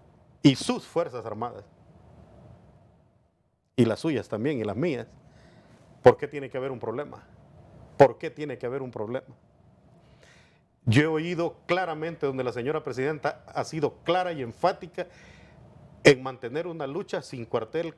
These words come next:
contra el narcotráfico, las organizaciones criminales y todos estos flagelos. Entonces yo así lo he entendido y por eso en ningún momento he sentido temor en hacer algo. En ningún momento, jamás nadie me ha llamado para amenazarme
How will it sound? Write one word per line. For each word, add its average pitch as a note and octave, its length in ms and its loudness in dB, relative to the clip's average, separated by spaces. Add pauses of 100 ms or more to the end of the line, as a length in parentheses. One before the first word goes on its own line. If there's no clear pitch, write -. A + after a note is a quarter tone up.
(120)
contra - 480 -4 (380)
el A#2+ 180 2
narcotráfico, D3 800 -2
las A#2+ 160 2
organizaciones A#2 640 -2
criminales C3 680 -4 (680)
y - 100 8
todos F3+ 300 2
estos A#2 180 -10
flagelos. A#2 400 -10 (300)
Entonces C3+ 340 0
yo C#3+ 240 0 (320)
así - 320 0
lo G#3+ 100 2
he F#3+ 60 0
entendido E3 540 -4 (360)
y B2+ 140 2
por A2 180 -4
eso C3+ 400 0
en C#3 120 0
ningún B2+ 260 -2
momento F3 300 -2
he E3 40 -2
sentido A#2 380 -2
temor A2+ 340 -4 (340)
en A2+ 140 2
hacer G2+ 240 0
algo. A#2 300 -2 (920)
En D3 200 10
ningún C#3 260 -8
momento, D#3 340 -8
jamás E3 380 -6
nadie F#3 260 -6
me E3+ 100 -4
ha - 20 -2
llamado F3 340 -4
para D#3+ 140 -4
amenazarme D#3 600 -6